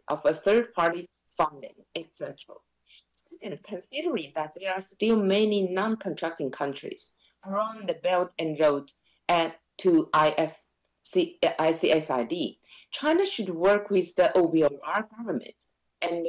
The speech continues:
take action to establish a comparatively stable O B O R investment dispute settlement mechanism. In this regard, I believe the proposal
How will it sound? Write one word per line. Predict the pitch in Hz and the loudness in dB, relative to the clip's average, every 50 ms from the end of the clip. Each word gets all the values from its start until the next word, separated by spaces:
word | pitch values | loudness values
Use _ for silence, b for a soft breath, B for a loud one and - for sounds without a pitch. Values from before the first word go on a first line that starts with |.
| 165 165 - | -6 -8 -4
take | - 240 226 226 226 _ - | 0 0 0 0 0 _ -4
action | 196 196 190 - - - 175 135 113 _ _ | -4 -4 -4 -6 -10 -8 -8 -10 -12 _ _
to | - - - - | -18 -16 -12 -12
establish | 175 160 - - 170 165 170 180 185 185 190 - _ _ _ _ _ _ - | -10 -12 -10 -8 -8 -8 -4 -2 -2 -2 -2 -6 _ _ _ _ _ _ -4
a | 185 | -4
comparatively | 175 - 214 190 156 - _ - - 208 240 247 - 285 262 - 247 240 247 254 247 - _ _ _ _ | -4 -4 -8 -12 -12 -14 _ -6 -4 -2 -2 -4 -4 -12 -18 -18 -14 -10 -8 -8 -8 -10 _ _ _ _
stable | - - - - 185 180 180 175 180 180 175 - - | -20 -10 -2 2 4 4 4 6 6 6 6 6 2
O | - 160 156 | -4 -12 -10
B | 160 156 - | -8 -4 -2
O | 147 143 | 0 2
R | - - 156 170 - _ - | 2 2 0 -2 -6 _ -10
investment | 190 165 - 151 143 - - - 151 135 123 123 127 127 - - - | -8 -4 -2 -2 -2 -2 -4 -4 -2 0 0 0 -2 -4 -6 -8 -2
dispute | - 160 156 156 - - 156 147 - | 0 0 0 -2 -4 -10 -12 -12 -12
settlement | - - 196 202 - _ 180 175 175 175 | -12 -12 -12 -14 -16 _ -20 -20 -16 -12
mechanism. | 165 170 202 196 _ _ - - - - - - _ _ _ _ b b b b b b b - | -8 -8 -8 -10 _ _ -20 -20 -20 -20 -20 -20 _ _ _ _ b b b b b b b 0
In | 226 214 208 | 2 2 2
this | - - - - 262 | 0 -6 -12 -16 -14
regard, | 269 247 - - 208 185 151 - - - - - _ _ _ _ _ _ _ - | -14 -14 -14 -10 -8 -6 -6 -8 -8 -14 -20 -20 _ _ _ _ _ _ _ 0
I | 202 220 | 0 0
believe | 208 - 233 233 240 262 320 302 - - - - _ _ _ _ _ _ | 0 0 -2 0 0 0 0 -2 -2 -4 -6 -8 _ _ _ _ _ _
the | - - | -18 -16
proposal | _ - 247 - - 240 269 262 294 370 339 - - - 120 - | _ -16 -18 -12 -6 -4 -4 -4 -2 -4 -6 -6 -10 -16 -16 -12